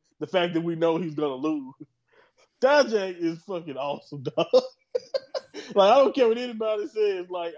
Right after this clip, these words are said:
I know he may not, he's not gonna win, but he makes every time he,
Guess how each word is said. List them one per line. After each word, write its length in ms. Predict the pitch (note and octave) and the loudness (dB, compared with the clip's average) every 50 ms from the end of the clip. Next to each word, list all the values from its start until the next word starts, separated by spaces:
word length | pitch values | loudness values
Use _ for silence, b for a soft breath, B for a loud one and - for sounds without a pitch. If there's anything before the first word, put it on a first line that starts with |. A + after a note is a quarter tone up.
| E3+ | -4
I 180 | G3+ A#3 C#4 D4+ | -2 -2 2 4
know 140 | D#4+ D4+ D4 | 4 4 4
he 120 | D4+ C#4+ | 4 0
may 180 | B3+ C4 C4 C4 | 0 0 0 0
not, 220 | C4 B3+ B3 A#3 | -2 -4 -4 -4
he's 120 | B3+ A#3+ A3+ | -6 -6 -4
not 220 | A#3 B3 B3+ B3+ A#3+ | -2 -2 -2 -2 -2
gonna 220 | A#3+ A3+ G#3 G3+ | -4 -4 -4 -4
win, 360 | G3+ A3 A#3+ A#3+ A#3+ B3 B3 B3 - _ _ _ _ _ | -4 -6 -6 -8 -8 -10 -12 -12 -14 _ _ _ _ _
but 160 | - F#3+ F#3+ G3+ | 0 2 4 6
he 160 | A#3+ C#4 C#4+ | 6 4 4
makes 380 | C4 B3 A#3+ A#3+ B3 A3 - - - - | 4 4 4 4 2 2 -2 -12 -2 2
every 540 | G3+ A3 B3 B3+ C4 B3+ A#3 A#3+ B3+ B3+ - | 6 6 8 6 6 2 -2 -6 -6 -6 -4
time 440 | A#3 B3 A#3+ A#3+ A#3+ A#3 A3 A3+ A#3+ | -4 -2 0 2 2 0 0 -2 -4
he, 80 | A#3 | -8